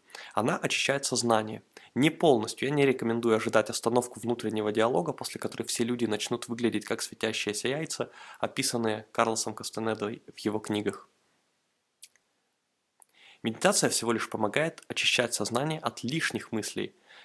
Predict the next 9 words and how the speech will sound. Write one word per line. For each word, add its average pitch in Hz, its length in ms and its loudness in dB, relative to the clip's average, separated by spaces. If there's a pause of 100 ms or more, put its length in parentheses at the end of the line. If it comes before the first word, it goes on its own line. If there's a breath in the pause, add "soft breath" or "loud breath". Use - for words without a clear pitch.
которые 139 360 2
я 127 220 4
здесь 117 320 0
называл 107 360 4
шумом, - 540 -6 (680 loud breath)
а 104 100 4
также 175 440 2
тренировать 113 680 2
осознанность, 107 1000 -4